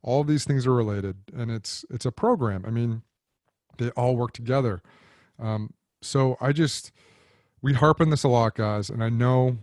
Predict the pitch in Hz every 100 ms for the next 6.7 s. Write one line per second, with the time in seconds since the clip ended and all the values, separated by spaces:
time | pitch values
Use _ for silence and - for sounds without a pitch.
0 | - 120 113 107 - 117 123 110 113 107
1 | 104 101 - 104 95 110 120 123 117 104
2 | 110 - - 139 151 127 117 101 98 -
3 | 113 110 107 - _ _ _ - 117 170
4 | 170 151 131 127 123 117 104 101 104 -
5 | 107 107 - 135 175 - 180 143 143 143
6 | 127 107 123 127 120 120 -